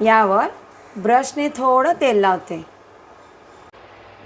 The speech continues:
डोसा एका बाजूने व्यवस्थित भाजलेला आहे. मी हे केलेलं सगळं बॅटर म्हणजे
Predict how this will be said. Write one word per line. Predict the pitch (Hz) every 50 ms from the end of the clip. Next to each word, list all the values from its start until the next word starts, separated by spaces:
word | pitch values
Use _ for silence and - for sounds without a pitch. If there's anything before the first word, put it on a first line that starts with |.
| -
डोसा | 226 196 240 254 254 247 277 311 330 330 - -
एका | 233 226 226 - 269 269
बाजूने | 269 277 262 214 233 262 277 330
व्यवस्थित | 339 302 254 220 233 240 240 - - 302 311 247
भाजलेला | 247 240 233 208 185 196 214 226 226 233
आहे. | 220 208 196 185 175 170 - - - - - _ _ _ _ - _ - - - - - _ -
मी | 233 247 294 330
हे | 349 320 277 254 254 262 302 359 466 - - - - _ -
केलेलं | - 247 240 226 226 226 220 233 269 311
सगळं | 302 - 277 240 196 180 175 190 226 240 269 330 392 508 - - - _ - - - - - _ _ -
बॅटर | 208 202 220 214 208 202 - - 247 240 214 190 185
म्हणजे | 196 208 214 214 208 254 294